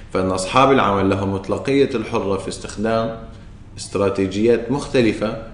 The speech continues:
للحصول على نفس المعلومات. السؤال الشائع الآخر الذي ينبغي عليك أن تكون مستعدا للإجابة عليه هو: كيف سيصفك صديقك أو زميلك أو أستاذك؟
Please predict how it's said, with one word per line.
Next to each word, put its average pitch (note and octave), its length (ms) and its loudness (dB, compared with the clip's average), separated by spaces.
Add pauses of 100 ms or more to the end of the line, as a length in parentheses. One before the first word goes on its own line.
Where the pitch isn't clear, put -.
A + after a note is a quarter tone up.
(160)
للحصول G2 440 0
على F2+ 200 0
نفس F2+ 260 -6
المعلومات. - 480 -10 (680)
السؤال D3+ 320 2
الشائع B2 320 2
الآخر G#2 360 2
الذي G2 160 0
ينبغي G#2+ 260 0
عليك G2+ 280 -2
أن F2 140 -6
تكون A2+ 260 -2
مستعدا G2 540 -2
للإجابة F2+ 520 -2
عليه F2+ 380 -2
هو: A#2+ 240 0 (480)
كيف C#3 320 2
سيصفك A#2 600 0 (100)
صديقك G2+ 760 -2
أو D#2+ 120 -10
زميلك F2 580 -2
أو F2 180 -2
أستاذك؟ - 400 -8